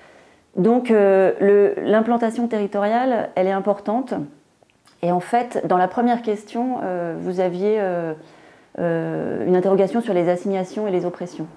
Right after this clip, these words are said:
En fait, j'ai pas vraiment répondu à ça, mais, euh, parce que je crois que c'était pas le lieu. Mais par contre, sur la question d'où je parle, euh, ça, c'est une assignation que moi j'ai découverte, c'est la question de l'assignation territoriale,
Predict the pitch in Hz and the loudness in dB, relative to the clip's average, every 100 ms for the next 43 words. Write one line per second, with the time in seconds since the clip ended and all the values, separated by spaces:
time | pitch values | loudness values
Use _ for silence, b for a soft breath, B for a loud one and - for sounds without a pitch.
0 | - B B B B B 180 220 233 220 | -20 B B B B B -2 2 2 2
1 | 240 233 233 226 208 208 202 202 202 220 | 2 2 4 2 2 0 0 -2 -2 -4
2 | 226 196 - - 185 180 180 170 165 165 | -2 -4 -6 -6 -4 -2 -2 -4 -6 -8
3 | 170 - 180 208 202 214 - 370 190 214 | -10 -8 -6 -4 -6 -6 -4 -2 2 4
4 | 208 202 208 247 330 - B B B B | 6 6 4 4 0 -10 B B B B
5 | - 208 214 - 262 254 - - - - | -2 0 0 0 0 0 -6 -20 -10 0
6 | 214 202 208 202 190 220 254 226 214 233 | 2 2 0 -2 -2 0 0 0 -2 -4
7 | 220 180 - B B B B B - 180 | -4 -6 -12 B B B B B 0 2
8 | 175 170 165 165 160 160 170 - - _ | 4 2 -2 -4 -6 -10 -12 -14 -16 _
9 | - 254 240 - 208 190 202 190 185 226 | -4 -2 -2 -2 -2 0 0 -2 -2 -4
10 | 196 196 208 180 180 185 196 220 190 165 | -4 -4 -2 -2 -4 -4 -8 -6 -6 -6
11 | 180 202 175 180 175 175 180 180 175 175 | -6 -8 -6 -6 -8 -10 -12 -12 -10 -10
12 | 165 160 | -8 -10